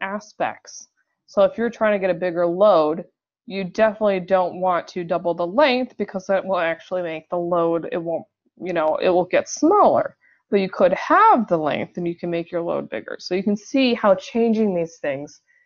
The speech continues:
changes the relationship with the output and, um, kind of helps you if you're trying to design an optimal, um, in this case, horizontal beam.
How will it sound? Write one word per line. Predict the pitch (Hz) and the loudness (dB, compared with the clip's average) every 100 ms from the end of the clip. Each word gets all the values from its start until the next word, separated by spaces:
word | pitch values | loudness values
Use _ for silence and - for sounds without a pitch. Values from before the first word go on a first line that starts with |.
| _ _ | _ _
changes | - 233 220 208 | -2 0 2 0
the | 190 | 0
relationship | 185 185 190 190 - 190 185 | 2 4 4 2 0 0 0
with | - | 0
the | 165 | 4
output | 165 - 165 170 - | 4 2 0 0 -2
and, | 170 160 160 | -4 -4 -4
um, | 170 160 156 | -4 -4 -6
kind | - 170 | -10 -10
of | 170 | 0
helps | 311 311 | 0 2
you | 196 | -2
if | 185 | -2
you're | 185 | -4
trying | 196 190 | 0 0
to | |
design | 175 170 196 196 180 175 - _ _ _ - | 0 2 2 4 4 2 -4 _ _ _ -4
an | 185 - | 0 2
optimal, | 196 190 196 180 160 160 170 - _ _ _ _ - | 2 2 0 4 4 4 2 -4 _ _ _ _ 0
um, | 160 156 - 180 - - | 2 2 0 -6 -14 -6
in | 180 | -2
this | 180 175 | -2 -4
case, | - 160 175 | -6 -6 -6
horizontal | - 185 175 185 196 214 | 2 4 4 4 0 0
beam. | 202 330 120 - | 2 2 0 -8